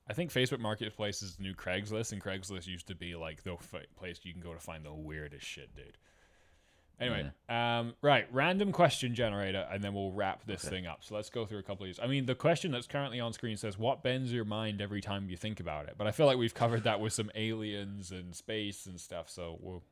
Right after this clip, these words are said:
Speaker 2: Although,
Speaker 1: Oh, okay.
Speaker 2: the one
Speaker 1: John's
Speaker 2: fact,
Speaker 1: got
Speaker 2: right, the one fact that Mister Shaw, uh, who was teaching us maths at the time, uh, he's now running the school.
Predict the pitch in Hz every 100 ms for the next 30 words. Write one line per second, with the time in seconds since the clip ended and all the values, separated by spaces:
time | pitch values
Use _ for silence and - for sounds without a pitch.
0 | - 127 123 104 80 - - - 185 277
1 | - 92 110 104 127 147 110 98 101 82
2 | - 85 73 87 127 143 - 113 82 -
3 | 92 - - 110 117 107 - 90 76 80
4 | - - - 95 87 82 80 71 - -
5 | 87 85 82 80 - - - 85 87 78
6 | 85 87 95 90 - - - - 57 -
7 | - - - - - _ - 92 85 78
8 | 78 87 80 85 82 73 87 85 78 71
9 | - 67 69